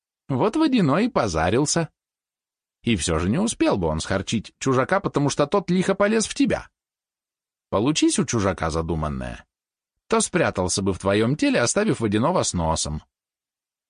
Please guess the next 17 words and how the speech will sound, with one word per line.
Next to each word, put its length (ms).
А 140
твою 280
душонку 480
запихнул 460
бы 120
так 200
глубоко, 440
что 160
света 380
белого 340
ты 100
не 100
увидел 360
бы 80
до 100
самой 300
кончины. 540